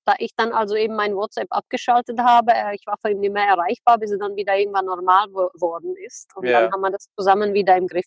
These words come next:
Speaker 1: bekommen. Wobei ich, äh, habe sehr gute Bonität. Ich hätte die ganze Immobilie, äh, mit einem Mausklick von ihm abkaufen können. Ja, das wusste ich ja immer.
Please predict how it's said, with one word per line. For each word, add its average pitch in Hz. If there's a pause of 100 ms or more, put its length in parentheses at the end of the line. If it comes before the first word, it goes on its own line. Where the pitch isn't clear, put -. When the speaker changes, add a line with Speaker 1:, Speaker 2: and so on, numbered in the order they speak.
Speaker 1:
bekommen. 151 (520)
Wobei 214
ich, -
äh, 226
habe 208
sehr 196
gute 202
Bonität. 196
Ich 196
hätte 190
die 180
ganze 185
Immobilie, 208 (300)
äh, 185
mit 190
einem 185
Mausklick 190
von 185
ihm 185
abkaufen -
können. 143 (120)
Ja, 160
das -
wusste 202
ich -
ja 170
immer. 156